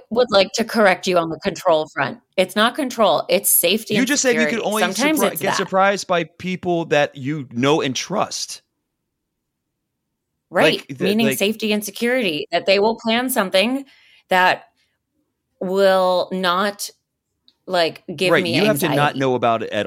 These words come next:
Speaker 2: all. You have to not, like, somebody should plan your birthday in fucking November so that you're not even, like,
Speaker 1: <laughs> Well, he
Speaker 2: hinting
Speaker 1: did.
Speaker 2: around.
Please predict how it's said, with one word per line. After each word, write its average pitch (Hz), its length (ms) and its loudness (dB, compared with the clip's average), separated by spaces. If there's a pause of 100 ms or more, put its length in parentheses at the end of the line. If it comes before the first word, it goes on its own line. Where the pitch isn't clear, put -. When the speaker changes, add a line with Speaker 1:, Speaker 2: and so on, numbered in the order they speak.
(100)
Speaker 2:
all. 98 360 -2
You 95 140 -6
have 135 100 -6
to 127 100 -8
not, 113 340 -6
like, 117 200 -4
somebody 208 420 -6
should 165 180 -8
plan 143 240 -6
your 127 100 -4
birthday 117 500 -2
in 90 100 -4
fucking 90 640 -4
November 90 580 -6 (1300)
so 131 220 0
that 117 160 4
you're 139 140 -2
not 131 180 2
even, 120 220 -4
like, 104 140 -2
Speaker 1:
<laughs> 92 40 -4
Well, 92 60 -4
he 90 60 -10
Speaker 2:
hinting 123 320 2
Speaker 1:
did. 107 40 0
Speaker 2:
around. 92 840 -4